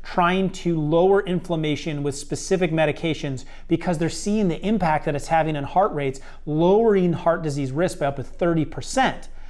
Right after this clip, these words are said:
So how can you lower your inflammation, at the same time lower your heart disease risk, while not putting a toxin in the body? That's how I like to ho-, approach health. I think that's how you achieve real health, as opposed to synthetically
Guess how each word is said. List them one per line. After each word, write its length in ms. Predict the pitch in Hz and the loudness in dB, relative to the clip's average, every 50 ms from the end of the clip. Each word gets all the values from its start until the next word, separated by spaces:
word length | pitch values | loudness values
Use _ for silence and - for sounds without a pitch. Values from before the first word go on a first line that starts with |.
| - - - - - - | -12 -12 -12 -12 -10 -2
So 140 | - 208 | 0 2
how 300 | 185 175 - - 233 269 | 2 2 2 2 2 2
can 180 | 277 - - 208 | 2 2 2 2
you 400 | 185 170 156 160 190 226 262 277 | 2 4 4 4 6 6 6 6
lower 420 | 254 202 196 190 185 175 170 165 | 6 6 6 6 6 6 4 4
your 380 | 156 147 135 147 170 196 233 240 | 2 0 2 2 4 4 4 4
inflammation, 760 | 214 180 165 - - 165 143 131 120 120 - - 143 170 208 196 - - | 2 -2 -4 -4 -6 -6 -6 -4 -6 -6 -8 -8 -8 -8 -8 -10 -6 -4
at 140 | - 160 - | -4 -2 -2
the 60 | 175 | -4
same 360 | - - - 202 226 254 269 | -4 -2 -2 0 0 0 -2
time 380 | 240 - - 170 160 160 156 156 | -2 -2 -2 -2 -2 -2 -2 -2
lower 380 | 147 147 156 156 156 156 151 | -2 0 0 2 2 2 2
your 160 | 143 135 131 - | 2 0 -2 -4
heart 340 | - - 190 220 277 285 | -2 2 2 2 2 2
disease 380 | - 202 156 131 139 131 127 120 | 0 -2 -2 -2 -2 -4 -4 -4
risk, 400 | 127 127 123 123 123 - - - - - - - - - - | -4 -4 -4 -6 -8 -10 -12 -14 -14 -14 -14 -14 -14 -12 -8
while 320 | 139 135 135 151 156 151 | -6 0 2 2 2 2
not 520 | 147 147 147 160 175 202 220 214 214 - - | 2 0 2 2 2 2 2 0 -2 -6 -8
putting 320 | - - 185 170 156 151 151 | -2 2 2 2 2 2 0
a 40 | 135 | 0
toxin 440 | - 165 175 185 180 180 - 175 156 | 0 2 2 2 2 0 0 0 0
in 120 | 147 139 | 0 0
the 80 | 139 127 | 0 2
body? 340 | 139 135 123 120 120 120 - - - - - | 2 2 2 0 -4 -8 -12 -12 -14 -6 0
That's 240 | - 190 254 254 - | 0 2 2 2 4
how 120 | 247 220 | 4 4
I 120 | 185 196 202 | 4 4 4
like 200 | 196 202 196 202 | 4 4 2 2
to 60 | 196 | 2
ho-, 240 | 156 180 190 185 196 - | 2 2 2 2 0 -6
approach 400 | - - - - 214 202 202 - | -12 -12 -2 0 2 2 2 0
health. 320 | - 202 196 196 202 202 - - - - - | 0 2 4 4 2 0 -4 -12 -18 -10 -4
I 100 | - - | -4 -4
think 260 | - - 220 190 147 - | -2 -2 -4 -4 -2 0
that's 200 | 165 165 - - | 0 0 0 0
how 140 | - 175 | -2 -2
you 140 | 160 165 156 | 0 0 -2
achieve 340 | 147 131 - 165 160 139 - - - - | -4 -6 -6 -8 -8 -8 -10 -12 -14 -12
real 320 | 123 127 147 160 190 233 214 | -8 -4 0 2 2 4 4
health, 360 | 240 262 277 302 285 - - - - - - | 4 4 4 2 0 -2 -10 -16 -10 -4 0
as 180 | 175 175 160 | 0 0 0
opposed 400 | 175 - - 196 196 185 180 180 | -2 -2 0 2 2 2 0 -2
to 100 | - 185 | -6 -8
synthetically 960 | 170 - - 233 220 196 - 214 214 196 202 196 196 - 180 175 175 175 170 | -8 -6 -4 -4 -4 -4 -2 0 2 2 2 0 -2 -4 -2 -2 -2 -2 -4